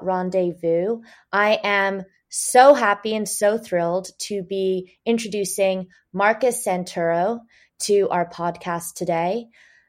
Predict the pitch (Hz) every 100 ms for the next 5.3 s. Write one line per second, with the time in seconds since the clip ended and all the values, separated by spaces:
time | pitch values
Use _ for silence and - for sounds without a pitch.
0 | - 196 196 190 202 240 240 254 - 196
1 | 254 262 302 269 240 214 202 202 196 -
2 | - 185 190 180 190 180 165 185 180 180
3 | 233 247 _ 185 185 180 180 - 175 170
4 | 226 240 - 220 - 208 190 180 175 165
5 | 214 - -